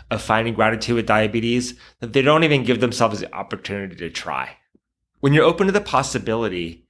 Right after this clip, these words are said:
it gives you a freedom in knowing that there could be something good that's come out of this situation, that's not all bad. And it gives you the possibility to walk through that door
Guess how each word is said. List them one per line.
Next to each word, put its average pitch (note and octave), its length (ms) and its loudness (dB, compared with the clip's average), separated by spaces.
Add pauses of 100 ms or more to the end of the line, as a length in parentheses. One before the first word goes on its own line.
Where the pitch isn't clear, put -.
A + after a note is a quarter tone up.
(200)
it C3 160 -2
gives E3+ 240 2
you A#3+ 100 6
a F#3+ 60 4
freedom A2+ 720 -2 (280)
in B2 200 0
knowing B2+ 460 2
that A2+ 260 4 (120)
there B2+ 240 2
could E3 320 -2
be D#3+ 140 2
something B2+ 560 0
good G#2 240 0
that's G#2 160 -2
come G#2 300 -6
out F#2 180 -2
of F2+ 120 -4
this F2+ 140 -6
situation, D#2+ 800 -6 (300)
that's A2 240 -4
not A2+ 320 2
all G2+ 160 2
bad. D2 440 -4 (380)
And B2+ 240 2
it B2 140 -2
gives C#3 180 0
you D3+ 80 2
the C3+ 80 2
possibility A#2+ 1040 -2 (160)
to A#2+ 140 -4
walk B2 280 2
through A2+ 100 -10
that G#2+ 220 0
door G#2+ 460 -2